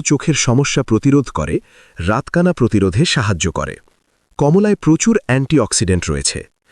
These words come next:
যেমন ভিটামিন সি, ফ্ল্যাভোনয়েড, ক্যারোটিনয়েড। এগুলো শরীরে ক্ষতিকারক ফ্রি র্যাডিক্যাল কমিয়ে দেয় এবং বিভিন্ন ধরনের ক্যান্সার থেকে রক্ষা করে।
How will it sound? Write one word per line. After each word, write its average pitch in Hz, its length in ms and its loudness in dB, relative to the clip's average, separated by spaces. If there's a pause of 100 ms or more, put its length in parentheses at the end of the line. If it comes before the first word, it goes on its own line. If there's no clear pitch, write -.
(160)
যেমন 110 360 2
ভিটামিন 123 420 2
সি, 131 240 2 (500)
ফ্ল্যাভোনয়েড, 135 720 2 (400)
ক্যারোটিনয়েড। 113 600 -2 (680)
এগুলো 180 300 4
শরীরে 170 460 2
ক্ষতিকারক 185 600 -2
ফ্রি - 300 -2
র্যাডিক্যাল 131 440 0
কমিয়ে 131 360 2
দেয় 76 220 -4 (300)
এবং 139 260 2
বিভিন্ন 131 420 2
ধরনের 151 400 2
ক্যান্সার 139 460 -2
থেকে - 280 -2
রক্ষা 107 300 -4
করে। - 220 -10